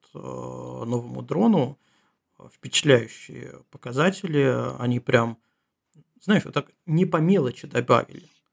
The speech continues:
А, были вот, э, Air, Air два, а, там прошечка, прошечка два,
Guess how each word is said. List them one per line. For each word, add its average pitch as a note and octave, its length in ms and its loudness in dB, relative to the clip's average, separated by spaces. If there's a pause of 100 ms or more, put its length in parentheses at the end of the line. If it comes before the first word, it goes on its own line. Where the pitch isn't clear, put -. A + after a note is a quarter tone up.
(400)
А, - 320 -4
были D#3+ 300 4
вот, B2 380 -2
э, B2+ 40 -6 (800)
Air, F#3 380 0 (580)
Air B2 280 2
два, G#2+ 540 0 (880)
а, B2 340 -14 (160)
там G#2+ 680 -14 (500)
прошечка, D#3+ 520 0
прошечка - 520 -6
два, A2 560 -2